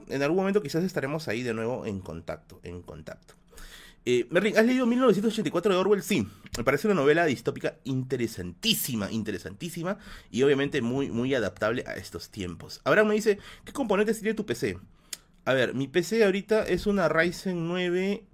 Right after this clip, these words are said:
tres mil setecientos X, tiene dieciséis gigas de ram, Crucial Ballistic de tres mil doscientos megahercios,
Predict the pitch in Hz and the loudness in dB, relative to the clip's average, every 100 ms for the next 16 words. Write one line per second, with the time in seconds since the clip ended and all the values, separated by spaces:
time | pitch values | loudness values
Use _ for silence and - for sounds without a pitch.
0 | - 120 123 143 160 170 120 156 143 131 | -6 -6 -4 -6 -4 -4 -4 -4 -4 -4
1 | - 175 175 196 220 226 - - _ _ | -4 -4 -4 -4 -6 -6 -14 -20 _ _
2 | _ _ _ _ - 156 151 160 170 175 | _ _ _ _ -4 0 0 0 -2 -2
3 | 139 127 113 - 156 170 143 160 170 151 | -4 -6 -8 -4 -2 -2 -4 -2 0 0
4 | 117 123 156 170 175 170 - - _ _ | -2 -2 -2 -4 -8 -10 -14 -20 _ _
5 | - - - 147 143 170 127 123 147 - | -20 -16 -4 -4 -2 -2 0 -2 -6 -12
6 | - 165 160 - - - - - 98 104 | -12 -10 -10 -14 -16 -18 -20 -18 -10 -2
7 | 113 110 110 110 135 147 147 - 156 139 | -2 -2 -6 -6 -8 -6 -6 -4 -6 -4
8 | 151 156 - - - - 104 107 156 170 | -4 -6 -8 -18 -18 -10 -6 -4 -4 -4
9 | - 208 233 - | -2 -2 -2 -8